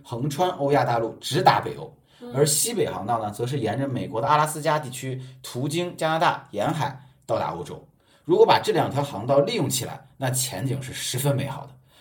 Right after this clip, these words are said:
Speaker 1: 之前由于北冰洋常年冰封，航道的通行率是非常低的，极低的。就算是在最温暖的季节，普通货船啊，也要靠那种大型的破冰船进行开道，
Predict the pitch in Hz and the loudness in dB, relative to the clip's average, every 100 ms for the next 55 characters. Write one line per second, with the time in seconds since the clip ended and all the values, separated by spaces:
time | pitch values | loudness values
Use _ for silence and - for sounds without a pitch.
0 | _ - 196 151 139 - - 147 185 - | _ -6 2 4 4 2 -2 0 2 -2
1 | - 131 123 110 - - - 143 202 143 | -2 -2 -2 -2 -8 -8 -4 -2 0 -2
2 | 104 104 113 120 120 117 - _ _ _ | -4 -8 -10 -6 -8 -8 -18 _ _ _
3 | _ - 123 135 175 139 - 196 160 107 | _ -2 0 4 4 4 0 -6 -8 -8
4 | 107 92 110 - 196 202 - 85 80 - | -8 -8 -8 -6 -6 -6 -8 -14 -16 -16
5 | - 120 156 147 - - - _ _ 453 | -8 -4 -4 -4 -6 -10 -18 _ _ 2
6 | 440 - 196 143 - - 143 131 208 165 | 2 4 2 2 -6 0 2 2 2 0
7 | 143 220 240 175 - 87 104 - 71 - | 0 -4 -2 -4 -4 -8 -10 -10 -14 -16
8 | _ - 113 117 151 147 - 82 85 - | _ -10 -4 -2 0 0 0 -6 -10 -12
9 | 107 92 135 - 127 110 98 85 - - | -10 -2 0 0 -2 -6 -8 -6 -4 -4
10 | - - 98 110 - 127 139 117 95 107 | -6 -6 -6 -6 -2 -2 0 -2 -4 -4
11 | 131 143 170 208 - | -4 0 4 4 2